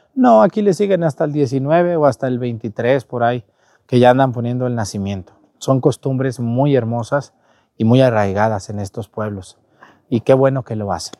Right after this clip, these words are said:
Les damos la bienvenida desde el pueblo de La Mojonera para el mundo. Bienvenidos a esta celebración.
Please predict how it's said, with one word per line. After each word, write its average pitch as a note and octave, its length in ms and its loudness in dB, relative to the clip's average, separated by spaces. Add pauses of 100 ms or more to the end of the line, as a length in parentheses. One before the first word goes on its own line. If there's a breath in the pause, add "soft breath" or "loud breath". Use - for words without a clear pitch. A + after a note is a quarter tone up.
Les B2+ 180 2
damos D#3 220 4
la C#3 100 4
bienvenida D#3 760 0
desde B2 280 0
el A#2 60 -2
pueblo C#3 300 2
de C3 100 0
La A#2+ 140 0
Mojonera A#2+ 480 -4
para A#2+ 200 -4
el A2+ 80 -4
mundo. D#3+ 560 -2
Bienvenidos B2 600 -4
a A2+ 120 -4
esta A2+ 240 -8
celebración. G2 600 -10